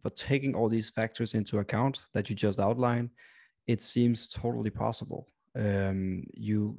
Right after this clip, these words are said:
talked about supply shock, uh, and institutions coming in with big money. It might take longer times, but when they start to adopt crypto, which they are doing, it, um, it can go completely wild. And that's actually, you know,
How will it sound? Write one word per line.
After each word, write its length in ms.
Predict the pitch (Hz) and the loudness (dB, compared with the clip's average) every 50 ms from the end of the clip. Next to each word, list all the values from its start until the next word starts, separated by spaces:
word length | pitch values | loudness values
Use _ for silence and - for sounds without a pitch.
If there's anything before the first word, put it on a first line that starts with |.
| - | -10
talked 260 | - - 107 104 98 - | -8 -4 -4 -4 -4 -2
about 220 | 104 104 98 95 | -2 0 0 -2
supply 400 | - 107 - - 120 117 120 120 | -2 -6 -6 -2 2 4 4 4
shock, 480 | 113 - - 117 113 113 110 - - - _ - - - - - _ _ - - | 2 4 4 6 6 6 4 2 -4 -18 _ -20 -20 -20 -20 -20 _ _ -8 -6
uh, 60 | 98 | -4
and 500 | 98 95 95 95 92 92 95 95 95 - | -2 -2 0 0 0 0 0 -2 -4 -4
institutions 600 | 95 98 - - - - 123 113 104 120 110 - | -6 -8 -8 -8 -4 -2 -2 0 0 0 -2 0
coming 320 | - - 113 110 107 104 113 | 0 0 2 2 2 2 2
in 160 | 117 117 107 | 2 0 0
with 100 | 104 - - _ _ - | -2 -6 -10 _ _ 0
big 200 | 113 120 - - | 0 0 2 2
money. 300 | 110 110 113 127 135 131 | 2 2 4 4 2 2
It 80 | - | 2
might 220 | 107 107 107 104 - | 0 0 0 -2 -4
take 260 | - - 107 98 120 | -2 -4 -4 -2 -2
longer 220 | 107 104 104 101 | -2 -2 -2 -4
times, 460 | 101 - - 107 113 135 151 151 139 - | -6 -6 -2 0 0 0 0 -2 -4 -4
but 320 | - - 95 - - - - | -2 -2 -2 -2 -4 -8 -6
when 220 | 113 110 113 120 120 | 0 2 2 4 4
they 160 | 127 131 131 | 4 4 2
start 320 | 131 - - 127 127 - - | 2 0 0 0 0 0 -2
to 140 | - 110 | -2 -2
adopt 320 | 104 - - 110 110 - - | -2 0 0 -2 -2 -2 -2
crypto, 400 | - 120 117 - - - 147 147 | -4 -4 -4 -4 -2 -2 -2 -2
which 340 | 135 110 113 - - - - | -2 -2 -4 -4 -4 -4 -4
they 140 | - 104 | -4 -2
are 180 | - - 98 101 | 0 0 0 0
doing, 460 | 101 - 110 107 113 127 135 143 147 - _ - - - - - - _ _ _ _ _ - | 0 0 0 2 2 2 2 0 -4 -8 _ -20 -20 -20 -20 -20 -20 _ _ _ _ _ -8
it, 200 | - 101 98 _ - | -6 -6 -6 _ -2
um, 600 | 107 101 98 95 95 95 92 92 92 92 92 92 - _ _ - | 0 0 2 2 0 0 0 0 -2 -4 -6 -8 -12 _ _ -10
it 120 | 98 - | -8 -8
can 120 | - - 104 | -8 -8 -6
go 160 | - 104 101 | -4 -4 -4
completely 420 | - 110 - - - 110 104 113 | -4 -6 -6 -2 -2 -2 0 -2
wild. 360 | 113 107 104 90 85 87 - - | -4 -2 -2 -2 -2 -4 -6 -4
And 120 | 101 113 | 0 2
that's 200 | 131 143 - - | 2 4 4 2
actually, 480 | 156 147 - - 160 147 131 127 120 - - - - - _ _ _ - | 0 0 2 2 4 4 6 4 4 0 -4 -16 -20 -20 _ _ _ -2
you 80 | - | 0
know, 240 | 104 107 107 107 | 2 2 2 2